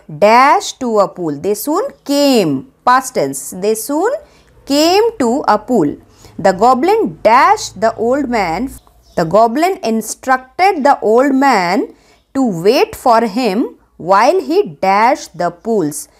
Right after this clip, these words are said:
While he entered the pool. The old man dashed to himself. He thought. Old man ne socha. He thought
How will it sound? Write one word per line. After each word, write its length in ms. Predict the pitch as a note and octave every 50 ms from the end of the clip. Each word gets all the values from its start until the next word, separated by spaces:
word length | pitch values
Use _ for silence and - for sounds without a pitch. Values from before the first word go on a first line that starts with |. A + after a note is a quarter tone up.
| _ _ _
While 300 | - - G#3 A3+ B3+ C#4+
he 300 | B3 G3+ G#3+ B3 D4 A4+ E5+ - - _ _ _ - - - - -
entered 880 | - G3 G#3 A3+ A3+ A#3 - - C4+ C#4 C#4+ D4+ D#4+ E4+ F#4 E4+ C4 G#3
the 140 | A3+ A3+ A3
pool. 440 | A3 - G3 E3+ E3 E3 D#3+ F3+ G3 - - - _ _ -
The 160 | G3+ G3+ -
old 440 | - A#3 C4+ C#4+ D#4+ F4+ G4+ G#4 F4
man 720 | C#4 B3 A3 G3 F3 D#3+ D#3 D#3+ F#3 B3 E4 G4 D4+ F#3
dashed 520 | E3+ G#3 A3 B3+ D4+ F#4+ A#4+ B4 - - -
to 140 | D#4+ C#4 G#3+
himself. 520 | F#3+ F3 D3+ D3 - - E3+ D#3 D3+ -
He 100 | D4+ F#4+ - - -
thought. 500 | - - F#4 G#4+ A4+ - - - - - _ _ _ -
Old 380 | G#3+ A#3+ C#4+ D#4+ F#4+ G#4+ A4
man 400 | D#4 B3 A3+ A3+ A#3 C#4 D#4 C#4
ne 140 | D4 C#4 E4+
socha. 580 | G#4+ - - - C4 C4+ C4+ - E4 G#3 D#3+ D#3+
He 140 | E3 G#3 A3 A3 - -
thought 440 | - - D4 F#4 A4 - - -